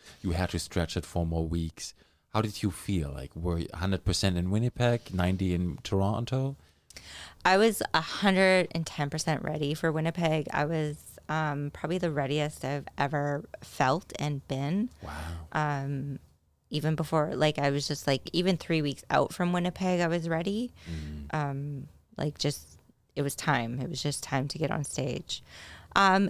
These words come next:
Speaker 2: Toronto, I think I was also very ready in terms of my physique and what I had to do. Uh, it was a bigger show. I was nervous.
Speaker 1: Okay.
Speaker 2: Um,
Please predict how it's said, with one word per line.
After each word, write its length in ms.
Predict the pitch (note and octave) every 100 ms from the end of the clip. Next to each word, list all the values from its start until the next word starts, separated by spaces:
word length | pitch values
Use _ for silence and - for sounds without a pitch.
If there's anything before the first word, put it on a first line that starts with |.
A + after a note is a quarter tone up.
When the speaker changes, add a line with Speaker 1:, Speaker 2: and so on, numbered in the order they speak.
| -
Speaker 2:
Toronto, 460 | - F#3+ F3+ A3
I 80 | A#3
think 240 | F#3 F3 E3+ -
I 260 | D#3+ D3+ D#3+
was 240 | E3+ D#3+ - -
also 360 | G#3+ - D#3
very 280 | C#3+ C#3+ D3
ready 460 | C#3+ C#3 D3+ G3+ - - - -
in 120 | D#3+
terms 380 | - E3+ F3 E3+
of 80 |
my 180 | D#3 C#3+
physique 600 | C#3+ D3 C3 C3+ D3 D3+
and 140 | D#3 C#3+
what 100 | C#3+
I 40 |
had 200 | C#3 C#3 -
to 100 | C#3+
do. 420 | C3 C3 D3 D#3+ - - - -
Uh, 180 | D3+ D3+
it 80 | F3
was 120 | E3+
a 40 | F#3
bigger 240 | E3+ E3+
show. 580 | - - D3 D3 F3 F#3
I 100 | D3+
was 200 | C#3+ C#3+
nervous. 640 | D3+ D3 D3 D3 F#3 - - -
Speaker 1:
Okay. 80 | D#3+
Speaker 2:
Um, 560 | D3 D3 C#3+ C2+ C#3